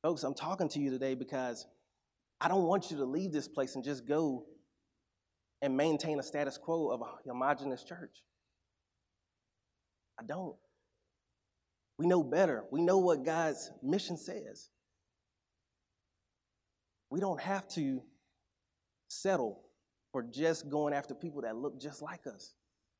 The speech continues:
or collaborating with people that are in our same denomination. One thing that Asbury Seminary has taught me is that there is a lot for me to learn from different denominations. How many denominations we have again?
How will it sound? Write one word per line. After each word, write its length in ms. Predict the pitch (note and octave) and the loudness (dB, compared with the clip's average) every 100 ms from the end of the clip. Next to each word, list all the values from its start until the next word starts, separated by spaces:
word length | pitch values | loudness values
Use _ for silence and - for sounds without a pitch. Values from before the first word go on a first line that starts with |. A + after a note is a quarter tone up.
| _ _ _ _ _ _ _ _ _ _ | _ _ _ _ _ _ _ _ _ _
or 100 | D3 | -6
collaborating 720 | - C#3 D3 F3+ E3 D3+ C#3+ | -4 -2 4 6 8 8 6
with 160 | C3+ B2+ | 4 4
people 260 | F#3 D3+ D3 | 2 2 4
that 120 | C#3+ | 4
are 100 | C#3 | 4
in 120 | D3 | 4
our 160 | D3 C#3+ | 4 2
same 320 | - E3 D#3 | 2 4 6
denomination. 680 | D3 D3 D3 D3 F3+ - - - - _ _ _ _ _ _ _ _ _ _ _ _ _ | 6 6 4 4 2 0 -12 -18 -20 _ _ _ _ _ _ _ _ _ _ _ _ _
One 200 | - E3 | 2 4
thing 180 | G3 F#3 | 6 6
that 240 | D#3 C#3+ - | 6 4 6
Asbury 420 | E3+ F3 E3+ D#3 | 6 8 6 6
Seminary 360 | E3+ F3 D3 | 6 6 6
has 100 | C3 | 4
taught 280 | - F3+ F#3+ | 4 4 4
me 240 | C3+ B2+ A2+ - _ - | 2 -2 -4 -14 _ -2
is 80 | |
that 140 | C3+ C#3 | 0 4
there 160 | G3 | 4
is 100 | C#3+ | 4
a 100 | A#2+ | 0
lot 360 | A2 B2 F3 E3+ | -2 4 4 4
for 60 | D#3+ | 4
me 160 | D#3+ | 6
to 80 | D3 | 6
learn 300 | C#3+ F3+ E3 | 6 6 6
from 160 | D3+ C3 | 2 2
different 260 | D3 D#3 | 2 2
denominations. 640 | C3+ C#3+ C#3+ E3 D#3 A#2 - | 2 4 4 2 0 -4 -2
How 160 | G3 | 2
many 180 | A#3 A3+ | 4 4
denominations 720 | G#3+ A3 A3 A3 G#3+ A3 G3 | 4 6 4 4 0 -2 -6
we 100 | G#3+ | -4
have 160 | A3 A3 | -4 -4
again? 280 | A#3 A3+ | -6 -8